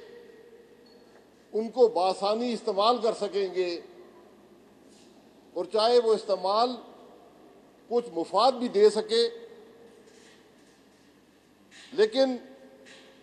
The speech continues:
वक्त ये बताता है कि छोटे लोग जो हैं वो बड़े मसाइल को हल नहीं कर सकते। यहाँ से बात शुरू हुई, उसके बाद उन्होंने कहा कि आज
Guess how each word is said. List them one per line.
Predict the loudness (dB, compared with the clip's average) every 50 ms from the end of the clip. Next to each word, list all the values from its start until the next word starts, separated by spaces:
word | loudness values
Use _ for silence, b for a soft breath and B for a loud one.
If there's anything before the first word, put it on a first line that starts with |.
| _ _ _ _ -20 -20 -20 -20 _ -20
वक्त | -8 -2 -2 -2 -2 -4 -8 -8
ये | -8 -4
बताता | -4 -4 -2 0 -2 0 2 2 2 4
है | 4 2 2 2 0 -2 -6 -12 -20 -20 -20 -20 -20 -20 -20 -20 -20 -20 _ -20 _ _ _ _ _ _ _ _ _ _ _ _ _ _ _ _ _ _
कि | -10 -10
छोटे | -10 0 4 4 4 6 6 4 4 4
लोग | 2 2 2 2 0 0
जो | -4 -6 -6
हैं | -6 -6 -6 -6 -6 -8 -10 -16 -20 -20 -20 -20 -20 -20 -20 -20 -20 -20 -20 -20 -20 -20 -20 _ -20 -20 _ _ -20 _ _
वो | -6 -6 -6 -4
बड़े | -2 0 0 2 0
मसाइल | 0 -2 -6 -4 -4 -4 -2 -4 -4
को | -6 -8 -6
हल | -6 -6 -6 -6 -8
नहीं | -10 -10 -10 -12
कर | -12 -14 -16
सकते। | -16 -20 -20 -20 -20 -20 -20 -20 -20 -20 -20 -20 _ _ _ _ _ _ _ _ _ _ _ _ _ _ _ _ _ _ _ _ _ _ _ _ -6
यहाँ | -4 -2 0 0 0 2
से | 2 2
बात | 2 4 2 2 2 0
शुरू | -2 -4 -4 -2 -2
हुई, | -2 -2 -2 -2 -4 -6 -8 -14 -20 -20 -20 -20 -20 -20 -20 -20 -20 -20 -20 -20 -20 -20 -20 _ _ _ _ _ _
उसके | -8 -8 -6 0 0 2
बाद | 2 4 2 2 2 0
उन्होंने | -2 -2 -2 -2 -4
कहा | -4 -4 -2 0 0 0 0
कि | -2 -2 -4
आज | -2 0 0 0 0